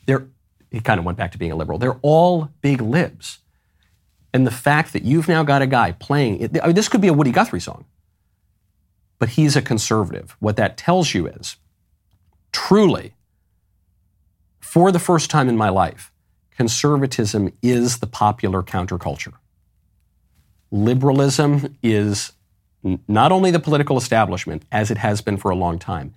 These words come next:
but now everybody knows it. This is it. The, the Woody Guthries of today are that guy. And that means that the, the political playbook for conservatives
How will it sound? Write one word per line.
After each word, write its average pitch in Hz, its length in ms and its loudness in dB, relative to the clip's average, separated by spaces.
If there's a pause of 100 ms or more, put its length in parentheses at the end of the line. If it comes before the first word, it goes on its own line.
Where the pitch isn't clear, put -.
(240)
but - 140 -2
now 143 400 2 (100)
everybody 131 600 0
knows 95 420 0
it. 60 140 -16 (1500)
This 151 640 0
is 127 460 2
it. 113 160 -4 (160)
The, 120 260 0
the 101 400 0
Woody 127 400 2
Guthries 170 640 2
of 147 240 0
today 123 580 0 (1300)
are 123 340 4
that 110 340 2
guy. - 340 -10 (840)
And 104 140 0
that 123 200 2
means 123 380 2
that 110 140 -2
the, 95 240 -4
the 95 360 -2 (460)
political 143 540 2
playbook 147 540 0
for 95 140 -6
conservatives 85 720 -8